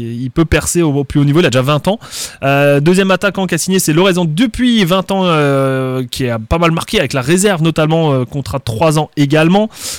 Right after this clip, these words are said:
Euh, il y a un milieu de terrain, Jordan Robinan, euh, vingt ans également. Lui, il a signé pour un an avec deux ans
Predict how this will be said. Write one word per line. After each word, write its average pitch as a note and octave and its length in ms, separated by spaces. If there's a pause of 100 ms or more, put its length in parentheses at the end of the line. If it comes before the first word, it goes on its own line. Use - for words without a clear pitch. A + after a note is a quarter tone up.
(140)
Euh, C3+ 440
il C3 40
y C3+ 80
a B2+ 80 (180)
un B2+ 100
milieu A3 240
de - 60
terrain, E3 520
Jordan C#3 440
Robinan, D#3 800
euh, B2 80
vingt D3 300
ans D#3+ 60
également. D3 380
Lui, C3+ 100
il C#3 60
a A#2 40
signé C3 160
pour - 220
un F#3 140
an D#3+ 60
avec C3 120
deux C3 100
ans C3 80